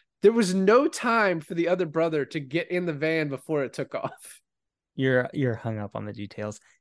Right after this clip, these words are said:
Speaker 2: Okay, so this is another big, uh, uh, other, like, plot point thing that I, I don't agree with how this movie finished. It's like, Rosie Perez is supposed to be the love of his life, right? He's, like,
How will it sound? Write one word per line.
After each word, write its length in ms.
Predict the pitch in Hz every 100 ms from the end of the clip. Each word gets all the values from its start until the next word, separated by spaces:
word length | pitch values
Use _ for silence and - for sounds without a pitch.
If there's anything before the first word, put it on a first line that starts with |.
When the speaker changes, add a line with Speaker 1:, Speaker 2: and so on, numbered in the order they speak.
| _
Speaker 2:
Okay, 300 | 170 160 117
so 240 | 104 170 151
this 240 | 160 196
is 100 | 277
another 320 | 240 185 170
big, 260 | 143 147 123 -
uh, 260 | 135 127 -
uh, 240 | - - -
other, 540 | - 160 156 165 147 165
like, 240 | 143 123 -
plot 280 | - 151 -
point 260 | 156 147
thing 260 | - 147 131
that 120 | 127
I, 240 | 117 117 -
I 120 | 123
don't 220 | 120 120
agree 260 | 113 104 117
with 160 | 107 117
how 100 | 110
this 220 | 101 -
movie 260 | 127 110
finished. 420 | 104 - 113 101 123
It's 160 | 123
like, 300 | 156 135 - - _ _ -
Rosie 360 | 175 233 233
Perez 340 | - 180 170 139
is 120 | -
supposed 280 | - 131 -
to 40 |
be 100 | 120
the 120 | 113
love 200 | 113 107
of 120 | 101 101
his 200 | 95 -
life, 280 | - - -
right? 260 | 123 139
He's, 460 | - 151 156 143 -
like, 300 | 120 135 120